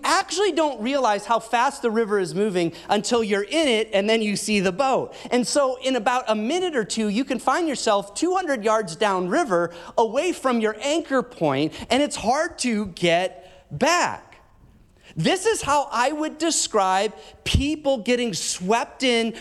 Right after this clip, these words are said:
the predominant culture of the world today. It's not something that they decide on. It's something they get swept into. It's not one d-, big decision that they make, but it's a series of small decisions that they make that keep them flowing and moving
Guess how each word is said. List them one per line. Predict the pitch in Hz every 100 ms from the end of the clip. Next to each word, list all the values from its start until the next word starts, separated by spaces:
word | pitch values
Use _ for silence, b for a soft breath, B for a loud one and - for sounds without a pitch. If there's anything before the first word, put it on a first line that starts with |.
| -
the | 214
predominant | 208 214 202 208 226 226
culture | - 185 185 202 196 190 B
of | - 185 160
the | 196
world | 180 170 165 165
today. | 196 175 262 190 B B
It's | 214 - -
not | 247 233
something | - 302 294 311
that | 285 277
they | 269
decide | 226 220 - 277 320 262
on. | 202 170 B
It's | 226 -
something | 247 247 262 247
they | 240
get | 214 226
swept | - - 233 226 - -
into. | 294 320 - 190 143 B
It's | 226 220 240
not | 269 262 208
one | 165 202 285 349
d-, | 285
big | 208 262 226
decision | 214 - 277 269 226 226
that | 220
they | 202 196
make, | 254 254 B B -
but | 254
it's | 254
a | 226
series | - - 277 294 330 330 214
of | 190
small | - 196 233 285 359
decisions | 349 277 220 185 196 185
that | 185
they | 190
make | 190 196 B B -
that | 233 -
keep | 294 285 -
them | 233
flowing | 165 - 233 277 320 339 320 269
and | 262 247 233
moving | 277 277 185 180 175 170